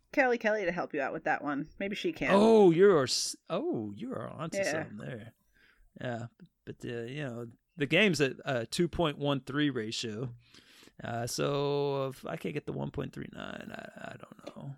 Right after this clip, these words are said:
Speaker 2: We'll see.
Speaker 1: All right. <laughs>
Speaker 2: <laughs> But, uh,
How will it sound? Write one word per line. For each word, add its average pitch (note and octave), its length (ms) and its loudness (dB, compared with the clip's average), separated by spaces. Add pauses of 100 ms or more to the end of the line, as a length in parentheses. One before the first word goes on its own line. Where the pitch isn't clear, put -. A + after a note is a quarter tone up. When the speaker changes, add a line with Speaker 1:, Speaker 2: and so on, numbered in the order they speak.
(220)
Speaker 2:
We'll C3 80 -16
see. - 300 -14
Speaker 1:
All G4 80 -2
right. B3+ 260 -4 (460)
<laughs> A3 800 8
Speaker 2:
<laughs> - 40 -20 (720)
But, C3+ 220 0
uh, D3 240 4